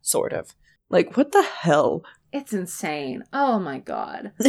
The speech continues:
Speaker 1: <laughs> All hunters are so fucked up. They don't know how to have normal relationships.
Speaker 2: They don't. It's annoying. God, just one therapist. At least one. Come on. Oh my god.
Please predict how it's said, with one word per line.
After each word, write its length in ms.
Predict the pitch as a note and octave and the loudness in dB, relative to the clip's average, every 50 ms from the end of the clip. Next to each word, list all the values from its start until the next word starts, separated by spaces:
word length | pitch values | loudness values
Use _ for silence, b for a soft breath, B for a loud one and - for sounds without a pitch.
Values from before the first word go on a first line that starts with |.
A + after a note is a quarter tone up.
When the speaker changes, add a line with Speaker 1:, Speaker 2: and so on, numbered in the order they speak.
| D4 - | 4 4
Speaker 1:
<laughs> 240 | - - B3 - | 0 -10 -4 2
All 260 | - - D4+ E4 G#4 - | 4 6 8 8 8 8
hunters 340 | C#4 C#4 C#4+ D4 D4+ B3 | 6 8 8 8 8 8
are 80 | D4 C#4+ | 8 6
so 240 | - - G#3+ F#3 A#3 | 6 6 6 6 4
fucked 380 | - - G3+ G#3 G#3 - - | 6 6 4 4 4 6 6
up. 240 | D#3+ C#3 D3+ - - F4+ - - B B B B - | 6 6 6 6 6 4 2 2 B B B B 4
They 100 | B3 B3+ | 6 8
don't 180 | D4 D#4 D#4 | 8 10 10
know 140 | D4+ D#4+ D4+ | 10 10 10
how 60 | C4 B3+ | 10 10
to 220 | B3 A#3 - - F#3+ | 8 8 6 4 4
have 260 | G#3+ G3 G3 F#3+ - _ - | 4 4 4 4 2 _ -6
normal 540 | D#3+ D#3+ E3 E3+ E3+ D#3 D#3 E3+ D#3 E3 D3+ | -2 2 4 4 4 4 4 4 4 6 6
relationships. 720 | D#3 D#3 - - E3 - - E3+ D#3+ - - E3+ F3 A3 B3 | 4 6 6 6 4 4 4 2 2 4 4 2 4 6 8
Speaker 2:
They 280 | F#4+ G4 E4+ G4+ B3+ C4 | 8 10 10 10 8 6
don't. 1200 | - D#4 E4 D#4 F4+ G4 E4 F#4+ F#4 - G#4 G4 G4+ - D4 C#4 A#3 G#3+ G3 F#3 F3 E3+ - - | 4 2 6 8 10 10 10 10 10 8 8 8 8 8 8 10 10 8 8 6 2 0 2 2
It's 160 | - C4 - | 2 4 4
annoying. 1080 | G4 F#4 F4 D#4+ - A3+ B3 C#4+ D#4+ D4+ C4+ B3 A#3 G#3+ G3 F#3 F3 E3 E3 D#3+ - b b b b b b b b b b _ _ | 4 4 4 6 6 8 8 10 10 10 8 8 8 8 6 4 2 -2 -6 -10 -12 b b b b b b b b b b _ _
God, 720 | - A3 A#3+ B3+ C4+ B3+ B3 A#3+ A3 G3+ G3 F3+ E3+ - | 6 10 10 12 12 12 12 10 10 10 10 8 6 4
just 220 | - D4 C4+ - | 0 0 0 4
one 260 | C4 C#4 D#4+ F4 G4 | 8 8 8 8 8
therapist. 880 | F#4+ - C4+ C4 A#3 G#3+ G3 G3 G3+ F#3 E3+ D3+ B2+ - E3+ - - - - | 6 6 8 8 8 8 6 6 4 4 4 4 2 0 -4 -8 -10 -2 2
At 180 | - C4+ C#4+ | 2 4 4
least 280 | C#4+ E4+ D#4 D#4+ - - | 4 4 4 2 0 -2
one. 460 | F#3 G3 G3+ G3+ F#3+ E3+ D3+ D3 C#3 - | 0 2 4 4 4 4 2 -2 -6 -8
Come 220 | - - - A3+ | -6 -4 -2 0
on. 580 | F3+ E3+ F3+ F3 D#3 D3+ C#3+ C#3 C#3+ C#3 F#3 - _ _ _ _ _ _ _ - | 0 0 2 2 0 0 -2 -4 -6 -10 -14 -16 _ _ _ _ _ _ _ -8
Oh 200 | A#3+ A3+ G#3 F#3+ | -6 -6 -6 -6
my 140 | E3 C#3+ C3+ | -6 -6 -6
god. 500 | - - F#2 C2+ A1+ A#1+ C2 - B3 | -4 -2 0 0 0 -2 -4 -6 -10